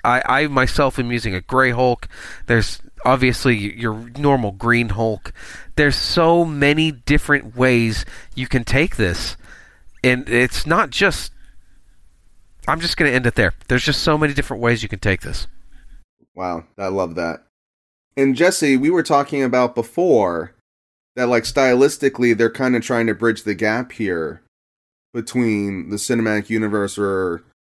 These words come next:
Speaker 2: the comic books, depending on, like, what feels best for the character. And this kinda, like, we really do see this on these, on these sculpts, right? With the, with the level of detail and stuff that we're seeing here.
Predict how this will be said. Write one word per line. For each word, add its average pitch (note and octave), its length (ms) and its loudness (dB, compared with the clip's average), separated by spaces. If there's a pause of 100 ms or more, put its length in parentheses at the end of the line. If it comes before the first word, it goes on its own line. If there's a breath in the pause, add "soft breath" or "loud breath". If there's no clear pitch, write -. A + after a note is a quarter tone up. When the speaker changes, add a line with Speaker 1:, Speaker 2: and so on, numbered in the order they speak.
(200)
Speaker 2:
the G#2 80 -8
comic A#2 380 0
books, G#2 260 -2
depending A#2 640 0
on, F#2+ 800 -2
like, G2+ 260 -2
what - 260 -2
feels A2+ 420 0
best G#2 300 -6
for G#2+ 80 -6
the F2+ 120 -6
character. A2+ 680 -6 (600 soft breath)
And A2+ 340 4
this C3 140 -2
kinda, C3 640 0
like, A2+ 300 0
we A#2+ 200 2
really B2+ 260 6
do A#2+ 180 4
see C3 200 2
this C3 260 2
on A2 140 0
these, G#2 220 -2
on G#2+ 220 -4
these G2+ 200 -4
sculpts, D3+ 340 -4
right? G2+ 100 0
With G2 100 -4
the, G2+ 160 -2
with G2+ 200 -2
the G#2 120 -6
level G#2 240 0
of F2+ 80 -8
detail A2+ 400 0
and A#2+ 100 -2
stuff B2 220 -6
that A2 100 -6
we're A2+ 100 -2
seeing C3+ 360 -8
here. D#2+ 260 -14